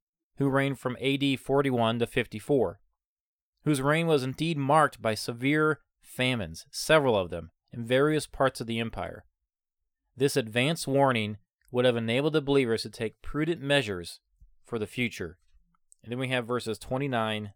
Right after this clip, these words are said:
to thirty. Then the disciples, every man according to his ability,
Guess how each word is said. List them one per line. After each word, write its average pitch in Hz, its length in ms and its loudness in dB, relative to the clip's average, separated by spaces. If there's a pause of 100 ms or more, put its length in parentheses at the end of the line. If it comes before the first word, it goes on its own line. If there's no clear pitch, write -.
to 98 120 -6
thirty. 92 460 -2 (1200)
Then 127 220 0
the 147 80 -2
disciples, 131 680 2
every 131 220 0
man 147 240 0
according 135 440 -2
to 139 140 -4
his 147 140 -2
ability, 101 640 0